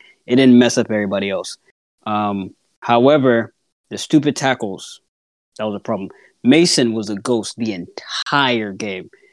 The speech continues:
And then you realize when we went a man down and we subbed on Aspie for Mason, we played way better than we did when we had eleven men. So what it tells me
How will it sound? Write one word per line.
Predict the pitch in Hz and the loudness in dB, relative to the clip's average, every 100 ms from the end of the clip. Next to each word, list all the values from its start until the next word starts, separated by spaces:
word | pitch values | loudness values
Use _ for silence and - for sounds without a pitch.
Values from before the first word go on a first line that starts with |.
| _ - | _ -2
And | 131 | 2
then | 135 135 | 4 4
you | 139 139 160 | 4 2 4
realize | 180 165 143 135 120 | 6 6 4 -2 -8
when | 120 120 | -8 -4
we | 147 | -4
went | 143 143 175 | -4 -4 -4
a | 151 | -6
man | 131 143 147 127 | -6 -6 -6 -6
down | 123 101 110 123 _ _ _ | -6 -8 -14 -20 _ _ _
and | 117 117 | -8 -2
we | 120 | -2
subbed | 113 - 151 147 | -2 0 2 4
on | 139 | 2
Aspie | 110 123 135 - 113 104 - _ _ | 2 0 -2 -4 -4 -4 -8 _ _
for | - | -2
Mason, | 113 123 135 - 104 98 - _ - | 2 4 4 2 -4 -8 -12 _ -4
we | 127 | -2
played | 120 - 143 | 0 2 4
way | 120 101 127 139 | 4 4 4 4
better | 127 123 | 4 2
than | 117 113 | 0 0
we | 110 | -2
did | 104 117 107 - _ _ _ _ - | -2 -2 -2 -8 _ _ _ _ -2
when | 120 | 2
we | 120 | 2
had | 110 117 | 0 -4
eleven | 101 104 98 87 | -6 -8 -10 -12
men. | 90 - _ _ _ _ | -14 -20 _ _ _ _
So | - 127 | -2 2
what | 123 160 | 4 6
it | 165 | 4
tells | - 175 180 151 | 2 4 4 2
me | 123 | 0